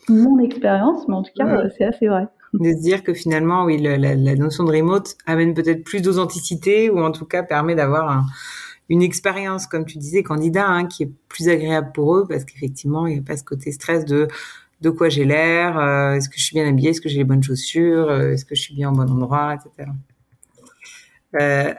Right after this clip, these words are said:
Speaker 2: alors du coup, si on continue sur l'expérience, hein, mais plus l'expérience collaborateur, euh, comment se passe ensuite, alors de la même manière, euh, à distance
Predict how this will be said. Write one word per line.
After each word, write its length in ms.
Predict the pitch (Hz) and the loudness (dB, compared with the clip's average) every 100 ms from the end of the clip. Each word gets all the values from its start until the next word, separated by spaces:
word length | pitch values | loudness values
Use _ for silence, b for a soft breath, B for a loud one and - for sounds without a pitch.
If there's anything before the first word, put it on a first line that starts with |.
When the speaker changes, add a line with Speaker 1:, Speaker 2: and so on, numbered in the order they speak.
| - 147 | -6 -2
Speaker 2:
alors 220 | 143 143 | -2 -2
du 120 | 147 | -4
coup, 240 | - 240 | -4 -2
si 140 | 233 165 | 0 0
on 60 | |
continue 320 | 160 165 196 190 | 0 -2 -4 -4
sur 180 | 147 | 0
l'expérience, 720 | 139 135 - 147 190 214 214 170 | 0 0 -4 -4 -2 -2 -2 0
hein, 340 | 175 156 131 | 0 2 2
mais 140 | 135 | 2
plus 260 | 131 - 170 | 2 -2 -4
l'expérience 460 | 151 - 143 143 - | -4 -2 -2 -2 -2
collaborateur, 840 | 180 156 143 147 147 156 226 233 B B B B _ - | 0 0 2 0 0 0 -2 -2 B B B B _ -4
euh, 800 | 147 143 139 139 135 135 135 135 - - - _ | -2 0 2 4 4 6 4 2 -2 -12 -20 _
comment 260 | 202 185 180 | 0 2 -2
se 100 | - | -2
passe 240 | 208 208 | -2 0
ensuite, 600 | 156 156 233 240 - - - | -4 0 0 0 -4 -12 -8
alors 300 | 156 135 131 - | -2 0 -2 -6
de 200 | 143 135 | -6 0
la 140 | 147 139 | 2 4
même 120 | 135 | 4
manière, 400 | 135 170 208 175 | 4 2 2 0
euh, 360 | 143 135 131 - - - _ _ - | 0 0 -2 -6 -14 -20 _ _ -4
à 140 | 147 | -2
distance 720 | 143 139 - 165 165 165 - | 0 -2 -2 0 0 -4 -12